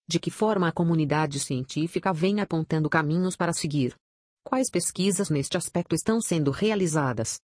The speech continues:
O que o estado da arte aponta? Qual a urgência de uma remodelagem no ensino? E a educação tecnológica neste contexto? Essas e tantas outras questões precisam de respostas e de encaminhamentos.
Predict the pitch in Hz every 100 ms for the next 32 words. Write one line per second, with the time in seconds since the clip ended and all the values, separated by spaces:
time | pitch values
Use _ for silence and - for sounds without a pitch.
0 | _ _ - 156 196 170 - 160 160 160
1 | 147 147 180 - 202 180 160 151 104 _
2 | _ _ _ - 165 156 151 156 156 151
3 | 139 131 - 208 214 185 160 151 143 151
4 | 147 151 - 139 117 107 - _ _ _
5 | 160 170 156 175 196 175 - 151 147 -
6 | 185 180 156 151 151 156 160 156 160 -
7 | 165 151 156 156 - 208 - _ _ _
8 | - 190 - 160 156 - 196 208 165 170
9 | 165 165 143 - 180 196 - 170 - 147
10 | 139 139 135 160 - 170 190 - 196 190
11 | 190 180 170 165 151 139 120 110 113 -